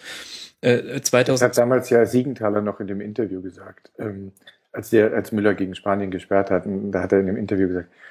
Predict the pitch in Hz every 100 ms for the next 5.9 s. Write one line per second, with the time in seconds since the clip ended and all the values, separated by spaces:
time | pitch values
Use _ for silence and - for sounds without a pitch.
0 | - 143 113 95 95 - 101 104 98 107
1 | 107 110 98 90 - 95 101 101 92 90
2 | - 90 92 90 87 - 85 87 82 85
3 | 87 - - _ - - - - - -
4 | - - - 107 98 - 92 92 90 107
5 | 104 92 82 87 82 82 80 85